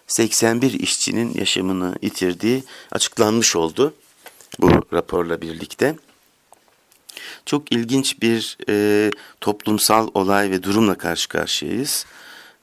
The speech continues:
E, bu, e, belki yeni bir şey, e,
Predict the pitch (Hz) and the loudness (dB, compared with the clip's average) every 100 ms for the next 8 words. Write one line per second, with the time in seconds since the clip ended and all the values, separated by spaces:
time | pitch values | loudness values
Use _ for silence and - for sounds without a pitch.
0 | - 92 90 87 87 - 101 - - - | -10 -6 -6 -6 -8 -8 -8 -10 -18 -4
1 | 104 104 - 92 90 90 87 - 85 - | 0 0 -2 -4 -2 -2 -4 -8 -10 -12
2 | - - - - 95 - 95 98 107 - | -14 -14 -12 -2 -2 0 0 4 4 2
3 | 85 87 - - | 0 -2 -6 -8